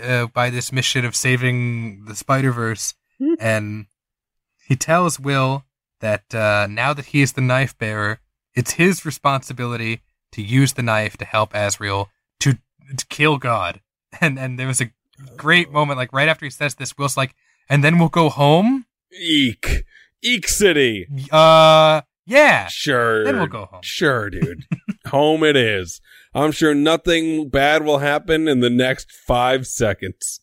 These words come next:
Speaker 1: Will says that he doesn't think he can do it, and Joe tells him that he's already proved himself strong enough for the task ahead.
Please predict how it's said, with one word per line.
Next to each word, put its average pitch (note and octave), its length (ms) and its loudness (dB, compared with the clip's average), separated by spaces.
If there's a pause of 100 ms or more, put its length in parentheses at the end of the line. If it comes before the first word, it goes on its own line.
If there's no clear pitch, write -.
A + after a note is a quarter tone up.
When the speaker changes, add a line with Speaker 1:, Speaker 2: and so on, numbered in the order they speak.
(200)
Speaker 1:
Will F3 460 2
says D#3 280 0
that C#3 100 -4
he C3 60 -2
doesn't C#3 260 -4
think C3+ 180 -6
he C3+ 80 -6
can B2 140 0
do C#3 220 2
it, F#2+ 120 -4 (560)
and A2 220 -12
Joe C#3+ 260 0
tells C#3 300 0
him B2 220 0
that A#2 180 -4 (300)
he's B2+ 200 -6
already E3 240 2
proved A#3 460 2
himself C3 480 -2
strong C3 380 0
enough A2 240 -4
for - 140 -16
the G#2 80 -10
task A2 420 -6
ahead. F#2+ 460 -6